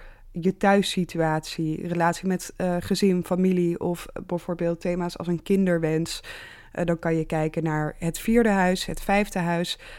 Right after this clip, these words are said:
Wat gebeurt er in die huizen en ook wat gebeurt er, ehm,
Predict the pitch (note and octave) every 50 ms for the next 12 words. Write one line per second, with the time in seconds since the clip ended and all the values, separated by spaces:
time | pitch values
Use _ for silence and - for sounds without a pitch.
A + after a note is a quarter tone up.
0 | - - - F#3 G3 G3 - - - - D#3+ - F#3 G#3+ B3+ A#3+ - B3 A#3+ A#3+
1 | A3+ G#3+ G#3 G#3 G3+ F3 F#3+ F#3 F#3 G3 F#3+ - - - - - F#3 F3+ F3 F3
2 | - - E3+ E3+ - - E3 D#3+ D#3 D#3 D#3+ - - E3 E3 E3 - - - -
3 | - - - - - - - E3+ E3 E3 E3 E3 E3